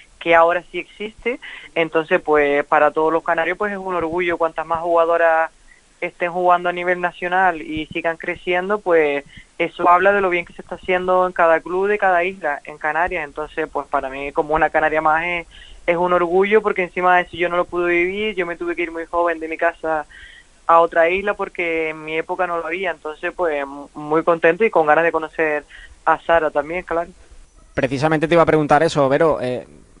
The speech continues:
Speaker 2: has dicho varias veces las ganas de, de, de empezar. ¿Cuándo arrancáis un poquito la, la pretemporada? ¿Cuándo empezáis al trabajo en Estepona?
Speaker 1: Pues, si no me equivoco, el veintidós es el primer día.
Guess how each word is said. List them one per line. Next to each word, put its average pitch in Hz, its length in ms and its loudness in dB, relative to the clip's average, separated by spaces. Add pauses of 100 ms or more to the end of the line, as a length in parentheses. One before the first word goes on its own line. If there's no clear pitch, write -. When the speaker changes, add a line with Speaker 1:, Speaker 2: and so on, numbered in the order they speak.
(140)
Speaker 2:
has 123 240 -14
dicho 135 220 -6
varias 135 200 2
veces 139 280 -2
las 135 180 -2
ganas 143 460 -2
de, 127 280 -4
de, 127 360 -2
de 131 100 -4
empezar. 147 400 0
¿Cuándo 147 240 4
arrancáis 156 480 2
un 156 100 -6
poquito 151 300 0
la, 143 420 2
la 143 220 2
pretemporada? 147 760 2
¿Cuándo 151 400 2
empezáis 147 440 -2
al 139 520 0 (320)
trabajo 143 880 2 (120)
en 139 180 -8
Estepona? 135 460 -6 (1080)
Speaker 1:
Pues, 175 400 -6 (120)
si 180 120 -4
no 180 100 -2
me 196 80 -2
equivoco, 226 420 2
el 254 200 0
veintidós 190 760 0 (380)
es 233 140 0
el 220 100 -8
primer 226 400 -2
día. 160 380 0